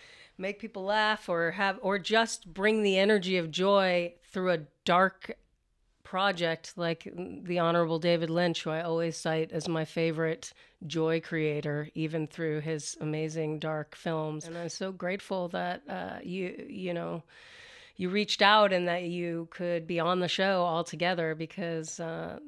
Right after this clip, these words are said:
this was a meaningful conversation. Is there anything m-, you wanna share? I feel that, you know,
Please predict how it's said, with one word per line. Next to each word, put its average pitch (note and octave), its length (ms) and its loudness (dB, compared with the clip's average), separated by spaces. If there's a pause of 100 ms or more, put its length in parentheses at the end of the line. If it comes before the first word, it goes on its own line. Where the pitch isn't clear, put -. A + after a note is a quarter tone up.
(120)
this F3 180 -8
was F3 140 -8
a E3+ 60 0
meaningful E3 480 -2
conversation. E3 880 -6
Is F3 180 -6
there F#3 160 2
anything G3+ 640 2
m-, G3 160 -6
you F#3+ 100 4
wanna F#3+ 240 4
share? F#3+ 360 4
I G3 80 6
feel A3 300 0
that, F#3+ 280 -2
you F3+ 240 -2
know, E3+ 420 0